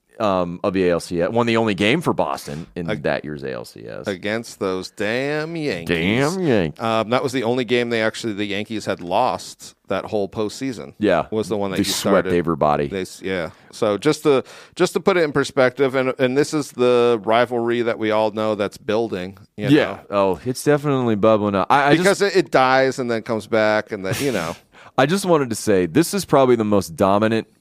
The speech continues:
Speaker 1: postseason relief performance. The only thing I can think of anything in that stratosphere was when Bumgarner came in in that twenty fifteen World Series.
Speaker 2: Oh, yeah.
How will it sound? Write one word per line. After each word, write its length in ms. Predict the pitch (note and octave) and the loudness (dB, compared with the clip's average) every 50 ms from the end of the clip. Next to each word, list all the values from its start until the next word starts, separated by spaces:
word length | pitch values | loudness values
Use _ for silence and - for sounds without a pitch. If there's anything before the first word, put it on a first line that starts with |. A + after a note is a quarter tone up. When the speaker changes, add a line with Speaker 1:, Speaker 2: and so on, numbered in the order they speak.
| _ | _
Speaker 1:
postseason 680 | - - A2 G#2 G2+ - - G#2+ G2+ G2+ G2 F#2+ F#2+ F2+ | -4 0 0 0 0 -2 -2 -2 0 0 0 0 -2 0
relief 380 | F2+ F2 E2 F2 F2 F2 - - | 0 0 2 2 0 0 -2 -4
performance. 720 | - F2 - - E2 D#2+ D#2 D#2 D2+ D2+ D2 - - - _ _ _ _ _ _ _ _ _ _ | -6 -6 -4 -4 -4 -4 -4 -4 -4 -6 -8 -10 -14 -18 _ _ _ _ _ _ _ _ _ _
The 160 | - B2 D3 | 0 2 2
only 260 | B2 E3 E3+ F#3 F#3+ | 4 4 4 4 2
thing 160 | F3 E3 D#3+ D3 | 2 2 2 2
I 80 | C3+ B2 | 2 0
can 140 | B2+ A#2 | 0 -2
think 220 | G#2+ - A#2+ A2 F#2+ | -2 -2 0 0 0
of 120 | F#2+ E2 E2+ - - | 0 -2 -4 -8 -6
anything 760 | B2+ B2 A#2+ B2+ B2+ B2 B2 G#2 - _ _ - G#2+ A#2 A2+ | -4 -2 -2 0 -2 -2 -4 -4 -8 _ _ -6 -4 -2 -2
in 100 | G#2+ G#2 | 0 0
that 140 | G2 F#2 F2 | 0 0 -2
stratosphere 600 | - - - G2+ F#2+ F#2 F#2+ F2+ - - F#2+ F#2 | -2 -2 0 2 2 2 2 0 -2 -2 0 0
was 220 | F2+ F2 F2 D2+ D2+ | 2 0 0 -2 -4
when 340 | E2+ E2+ F#2+ F2+ E2+ E2 - | -4 -4 -2 -2 -2 -4 -6
Bumgarner 640 | E2+ E2 G#2 G2+ G2+ G#2+ G2 G2 F#2 F2 F2 E2+ | -2 2 2 2 2 2 0 0 0 0 -2 -6
came 240 | - - F2+ E2+ E2 | -6 -4 -4 -2 -2
in 160 | D#2+ D#2+ D#2+ | -2 -2 -2
in 100 | D#2+ D#2 D#2 | -2 -4 -4
that 140 | D2+ D2 - | -6 -6 -8
twenty 260 | - F2+ F2 E2 D#2 | -10 -10 -10 -10 -10
fifteen 440 | - - E2 D2+ - - D2 C#2+ C#2+ | -10 -10 -10 -10 -10 -12 -12 -12 -12
World 240 | C#2 C2+ B1+ C2 C2 | -12 -10 -12 -12 -14
Series. 440 | - - A1+ G1+ G1+ G1+ - - - | -14 -14 -14 -14 -14 -14 -12 -10 -8
Speaker 2:
Oh, 180 | F#2 G2 G2+ | -6 -4 -4
yeah. 400 | G2 F#2 F2+ G2 G2 G2 F#2+ F#2 | -4 -2 -2 -2 -2 -2 -4 -4